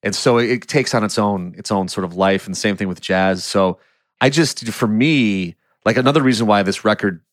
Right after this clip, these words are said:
just, I love it is because it reminds me of, you're just gonna go to the bar and no one's gonna care about,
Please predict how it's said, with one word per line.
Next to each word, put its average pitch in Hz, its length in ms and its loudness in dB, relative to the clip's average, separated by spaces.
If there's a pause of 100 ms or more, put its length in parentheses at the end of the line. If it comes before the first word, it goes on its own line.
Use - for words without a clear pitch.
(180)
just, - 260 -6
I - 100 0
love 92 380 2
it 90 240 0
is 113 140 -6
because 117 320 -2
it 113 60 0
reminds 120 560 0
me 101 180 -2
of, 90 260 -4 (480)
you're 147 60 -12
just 226 140 -4
gonna 269 160 0
go 185 160 0
to 196 80 2
the 175 80 0
bar 139 420 -2
and 120 240 -6
no 117 100 -4
one's 131 260 -4
gonna 127 140 -6
care 95 680 -2
about, 90 540 -2